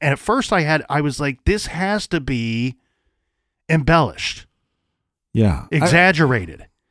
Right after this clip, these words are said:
Speaker 1: And
Speaker 2: Look, I
Speaker 1: no,
Speaker 2: could
Speaker 1: there's five, there's five other, she journaled about it. There's five other employees that were willing to testify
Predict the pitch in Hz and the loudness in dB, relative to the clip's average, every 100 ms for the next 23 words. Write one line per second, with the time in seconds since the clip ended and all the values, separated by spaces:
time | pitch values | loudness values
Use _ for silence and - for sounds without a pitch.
0 | _ - 165 170 165 160 240 247 143 226 | _ -4 2 4 4 4 4 4 2 0
1 | 254 - - 226 247 269 277 208 165 202 | 0 -8 -2 0 2 2 0 -2 0 0
2 | - - 233 240 254 - 208 220 220 - | -2 -4 0 2 0 2 0 2 -2 -2
3 | - 247 233 165 226 247 190 147 131 127 | -2 -2 0 0 0 0 0 0 0 0
4 | 151 165 - - 202 208 226 208 202 196 | 0 -2 -4 -2 0 2 2 2 0 0
5 | 185 - 196 196 214 202 147 160 151 139 | -2 0 2 2 0 -2 -2 0 0 0
6 | 165 190 208 208 - 196 185 185 - - | 0 0 -2 -4 -8 -6 -6 -6 -8 -6
7 | 202 220 - 202 - 170 160 180 | -4 -4 -4 -4 0 2 4 2